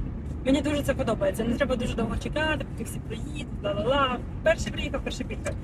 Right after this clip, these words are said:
Так, я приїхала по дитину. Я з вами прощаюся, тому що нема часу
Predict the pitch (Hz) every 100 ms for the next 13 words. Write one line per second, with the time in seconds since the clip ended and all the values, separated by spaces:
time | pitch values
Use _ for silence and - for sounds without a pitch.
0 | - - 269 226 285 - 302 302 277 226
1 | 220 - - 208 - - - - - -
2 | - 262 262 262 254 240 247 - 285 226
3 | - - - 226 226 220 220 247 240 220
4 | 226 196 -